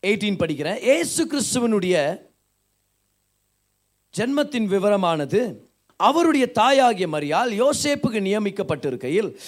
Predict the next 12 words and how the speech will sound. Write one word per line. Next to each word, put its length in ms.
அவர்கள் 560
கூடி 340
வரும் 280
முன்னே 760
அவள் 280
பரிசுத்த 580
ஆவியினாலே 600
கர்ப்பவதியானாள் 840
என்று 600
காணப்பட்டது, 760
என்று 420
காணப்பட்டது. 680